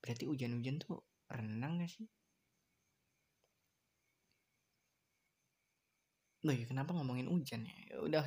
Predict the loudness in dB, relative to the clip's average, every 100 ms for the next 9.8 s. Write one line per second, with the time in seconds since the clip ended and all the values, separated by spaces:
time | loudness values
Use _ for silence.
0 | 4 4 6 6 4 -4 -16 -16 -18 -20
1 | _ -2 0 0 -2 -2 0 2 2 0
2 | -8 -8 -6 0 2 2 0 -4 -2 -2
3 | -2 -6 -8 -4 -2 0 0 -2 -4 -4
4 | -4 -4 -2 -4 -6 -10 -20 _ _ _
5 | _ _ _ _ _ _ _ 0 2 2
6 | 2 0 -2 -2 0 0 0 0 0 2
7 | 2 2 0 0 4 4 4 -2 _ 0
8 | 2 2 2 4 4 4 4 4 2 2
9 | 0 0 0 4 4 4 2 -2